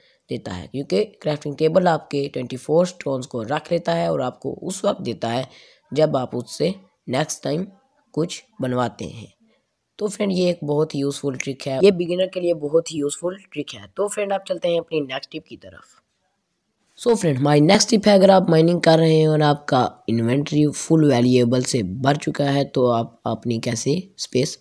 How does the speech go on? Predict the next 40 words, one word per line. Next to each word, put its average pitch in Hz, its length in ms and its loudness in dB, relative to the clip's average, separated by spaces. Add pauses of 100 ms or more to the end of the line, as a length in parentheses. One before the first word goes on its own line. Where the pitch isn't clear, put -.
बनाएं। 92 220 -4
तो 117 120 -6
यहाँ 139 300 -2
पर 170 160 4 (400)
देखिए 147 240 2
हमारा 139 260 2
इन्वेंटरी 135 520 0
फुल 143 320 2 (500)
हो 131 100 -2
चुका - 280 -6
है। 76 100 -4
तो 151 200 2 (140)
आप 170 280 2
क्या 165 160 2
कर 165 160 -2
सकते 156 320 -2
हैं, 151 100 2
आप 147 140 2
जो 147 160 2
आपके 139 220 -2
वैल्यूएबल 127 520 2
हैं 143 160 0
उनका 131 400 -2 (680)
ब्लॉक 139 380 4
बना 127 200 -2
सकते - 300 -6
हैं, 92 220 -8
इससे 190 300 4
आपकी 185 300 4
जगह 170 320 6 (260)
बहुत 143 380 2 (160)
बच 117 120 2
जाएगी। 85 380 -4 (2750)
जैसा 127 320 -2
कि 151 140 0
यहाँ 147 180 2
पर 143 100 0
देखिए 143 260 0
हमने 139 180 2
सब 143 240 0